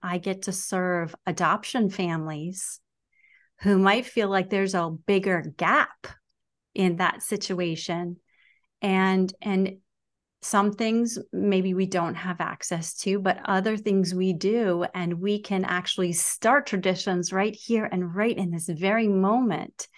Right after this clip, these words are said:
by capturing a moment, protecting it, sharing it, and paying it forward so that our future generations can feel connected to something truly loving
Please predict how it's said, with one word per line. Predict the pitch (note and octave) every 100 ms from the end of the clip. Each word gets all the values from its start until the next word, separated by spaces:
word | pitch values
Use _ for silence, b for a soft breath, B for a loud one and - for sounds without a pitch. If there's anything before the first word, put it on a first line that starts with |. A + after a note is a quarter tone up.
| B B B B B
by | - E3 F#3+ F#3 F3+ F3+
capturing | F#3 F#3 F3 - A3+ A3+
a | A3
moment, | F#3+ F3 E3+ F3 F3+ - - - _ _ _
protecting | G3 F#3+ F#3+ F3 - F3+ E3+
it, | F3+ - _ _
sharing | - - G3+ F3+ E3+ E3+ E3+
it, | F3+ - _
and | - E3+
paying | - F3+ F3
it | F3 E3+
forward | - D4 A#3+ E3+ E3 F3 - _
so | - - F#3+ F#3+
that | G3 F3+ F#3 -
our | - F3
future | E3+ C4 F4+ -
generations | F#3+ F#3 E3 D#3+ D#3 D#3 E3+ D#3+
can | - F#3
feel | E3+ F#3
connected | F3+ F#3 D#3+ D#3+ F3
to | F3
something | - E3+ E3 F3 F3
truly | - - F3+ F3 F3+ E3+ E3+
loving | F3 D#3+ E3 F3 D#3+ - - G3